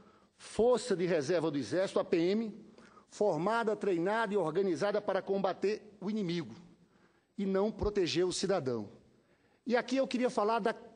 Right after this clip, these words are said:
questão do ciclo completo, que eu acho que é algo fundamental de ser feito. O que a gente tá propondo nessa pec cinquenta e um é, primeiro, defender a lógica do ciclo completo.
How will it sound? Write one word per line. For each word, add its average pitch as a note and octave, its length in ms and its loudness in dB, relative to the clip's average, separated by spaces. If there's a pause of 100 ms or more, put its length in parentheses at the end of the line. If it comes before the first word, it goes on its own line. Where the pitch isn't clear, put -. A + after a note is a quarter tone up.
questão G3+ 420 0
do G#3+ 120 0
ciclo A3+ 340 -4
completo, D3+ 580 -4 (600)
que - 80 -2
eu F#3 100 2
acho F#3+ 200 0
que G3 100 0
é - 20 2
algo E3+ 540 -2 (260)
fundamental G#3 640 0
de D3 60 -8
ser D#3 120 -6
feito. - 360 -14 (340)
O G#3 80 -6
que A#3 100 -2
a A#3+ 60 2
gente A#3+ 160 -4
tá C4 100 0
propondo G#3+ 460 0
nessa G3 260 -2
pec F3 340 -4
cinquenta D3 440 -6
e C3 80 -2
um D#3+ 220 -4 (760)
é, - 60 -6
primeiro, A#3 580 0 (500)
defender G#3+ 480 0
a A3 60 2
lógica G#3+ 360 0
do G#3 100 -4
ciclo B3 300 -4
completo. F3 580 -4